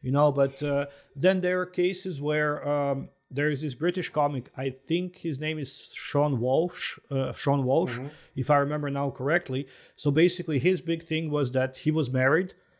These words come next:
Speaker 1: and he
Speaker 2: Yeah.
Speaker 1: was performing on, uh, Strictly Come Dancing, partnered up with a beautiful female dancer. And
Speaker 2: Right.
Speaker 1: then he was caught on some party or whatever, like, paparazzi caught them, like, making out.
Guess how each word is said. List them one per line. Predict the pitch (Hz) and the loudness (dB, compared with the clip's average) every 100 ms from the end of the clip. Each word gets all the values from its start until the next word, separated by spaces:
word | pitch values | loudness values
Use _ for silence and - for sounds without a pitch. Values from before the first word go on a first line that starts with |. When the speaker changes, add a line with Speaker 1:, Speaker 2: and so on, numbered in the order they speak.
| _ _ - | _ _ 0
Speaker 1:
and | 131 131 | 0 2
he | 151 | 4
Speaker 2:
Yeah. | 151 | 6
Speaker 1:
was | 151 139 | 4 2
performing | - 147 - 147 160 160 147 | -2 -2 0 0 0 -2 -4
on, | 135 139 135 | 0 0 0
uh, | 135 135 131 | -2 -2 -2
Strictly | - - 151 147 151 | -4 0 0 2 0
Come | 143 135 | 2 2
Dancing, | 147 156 180 - 131 156 - _ _ _ - | 2 2 2 0 -2 -2 -10 _ _ _ 2
partnered | 139 143 147 135 | 4 4 2 2
up | 135 139 - | 2 0 0
with | 127 | 0
a | 127 127 104 _ - | 2 2 -2 _ -4
beautiful | 110 143 143 131 131 131 127 - _ _ _ | 8 10 10 6 4 2 0 -6 _ _ _
female | - 139 135 135 127 | 2 6 8 8 6
dancer. | 127 135 139 170 180 185 _ _ _ _ | 6 4 4 4 2 0 _ _ _ _
And | 135 139 | 4 6
Speaker 2:
Right. | 123 | 8
Speaker 1:
then | 135 143 143 - | 8 6 2 4
he | 147 | 6
was | 143 131 | 6 4
caught | - 135 139 131 | 6 6 6 4
on | 131 | -2
some | 123 127 | -2 -4
party | - 147 156 151 | 4 6 8 6
or | 147 | 4
whatever, | 143 139 139 139 131 | 4 4 4 4 4
like, | 123 123 120 | 2 2 0
paparazzi | 123 127 131 131 135 | 0 2 2 2 2
caught | 131 127 | 2 2
them, | 127 | 0
like, | 123 123 120 | 0 0 0
making | 131 131 113 123 | 0 0 0 2
out. | 123 143 175 | 6 4 4